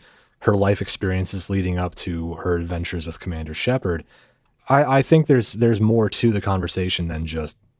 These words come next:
Ashley's a space racist. I think, you know, that, that is a valid takeaway at first, at least, 'cause that's, that's how I felt. Like, like I said, I'm new to the series. I played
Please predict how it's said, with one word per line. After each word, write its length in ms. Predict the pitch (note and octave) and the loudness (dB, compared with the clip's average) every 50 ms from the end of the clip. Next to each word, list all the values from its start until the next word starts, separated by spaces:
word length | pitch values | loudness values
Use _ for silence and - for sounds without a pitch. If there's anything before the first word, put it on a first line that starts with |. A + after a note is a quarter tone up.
| _ _ | _ _
Ashley's 380 | - F2+ E2 E2 - - D#2 D2 | -8 -6 -6 -6 -6 -6 -8 -8
a 40 | D#2+ | -10
space 280 | - - F#2+ E2 D#2 - | -10 -8 -8 -8 -8 -10
racist. 340 | - - - - - - F#2 | -10 -12 -12 -12 -10 -6 -6
I 40 | |
think, 260 | - - G#2+ G2 - - - - - - - _ _ _ _ _ | -2 -2 -2 -2 -4 -8 -16 -20 -20 -20 -20 _ _ _ _ _
you 100 | - B2+ | 0 2
know, 160 | C3 C3 A#2+ A2+ | 4 4 4 4
that, 240 | G#2 B2 A#2+ A#2 - - _ _ - | 4 2 0 0 -4 -14 _ _ -2
that 300 | C3 A#2 A#2+ B2+ C3 B2+ | 0 4 4 4 6 6
is 140 | C#3 C3+ B2 | 4 4 4
a 80 | B2 | 4
valid 640 | G#2 G2+ A#2 A#2 B2 A#2+ A2+ A2 G#2 G2+ F#2+ - - - | 4 4 2 4 4 4 4 4 2 0 -2 -6 -8 -2
takeaway 640 | - B2 C#3+ C#3+ - G2+ E2 D2+ D2+ D2 D2+ D#2 | 0 2 2 2 2 0 -2 -2 -6 -8 -8 -10
at 80 | D#2 - | -12 -4
first, 320 | - - B2+ C#3+ C#3 - - | 0 2 2 2 2 0 -4
at 80 | - | -8
least, 260 | - C#2+ C#2+ D2 - | -10 -10 -12 -12 -8
'cause 160 | - G2 F2+ G2+ | -6 -4 0 2
that's, 180 | C3 D3+ - - | 4 4 4 4
that's 180 | G3 G#3+ - | 2 0 2
how 140 | - A#3 A3+ | 0 0 0
I 80 | B3 C4+ | 0 -2
felt. 280 | - - G3 D3 C#3+ - | -2 -4 -6 -8 -8 -8
Like, 260 | F2 F2+ F#2 - - - | -8 -10 -10 -12 -14 -16
like 240 | F#2 E2 G2 G2+ F#2 | -10 -8 -6 -4 -4
I 80 | F#2 | -2
said, 220 | F#2+ - - C#3+ A#2+ | -2 0 0 0 0
I'm 160 | F#2 E2 E2+ | -2 -2 -2
new 160 | F#2 G2 G2+ | -2 -2 -2
to 60 | G2 | -4
the 120 | G2 F2+ F2 | -6 -6 -6
series. 500 | - - F#2 F2+ F2 F2+ F2+ F2+ F2 - | -6 -4 -4 -4 -4 -4 -4 -4 -6 -6
I 140 | E2 D#2+ D#2+ - _ _ - | -8 -8 -10 -12 _ _ -12
played 380 | - G2+ F2+ F2 F2 E2+ E2 | -8 -6 -6 -4 -6 -8 -10